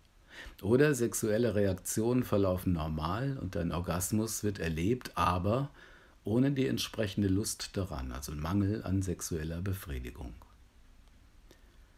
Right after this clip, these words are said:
F zweiundfünfzig Punkt zwei, Versagen genitaler Reaktionen.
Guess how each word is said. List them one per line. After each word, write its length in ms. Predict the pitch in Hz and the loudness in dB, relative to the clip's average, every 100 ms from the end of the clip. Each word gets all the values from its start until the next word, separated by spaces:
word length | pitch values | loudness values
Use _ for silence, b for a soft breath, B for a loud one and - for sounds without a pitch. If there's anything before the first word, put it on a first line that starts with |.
| b b | b b
F 180 | - 98 | -4 -2
zweiundfünfzig 800 | - 107 104 104 120 - - 120 | 0 2 4 2 0 0 -2 -2
Punkt 280 | - 123 120 | -2 -2 -2
zwei, 360 | - 113 76 69 - - - B B B B | 0 2 2 -2 -10 -20 -20 B B B B
Versagen 600 | 110 95 92 90 104 95 | 0 2 0 2 2 2
genitaler 720 | 92 92 95 85 82 90 90 | 2 0 -2 -2 -2 -2 -2
Reaktionen. 800 | 95 95 - - 107 95 69 65 | 0 0 -4 -4 -2 0 -4 -8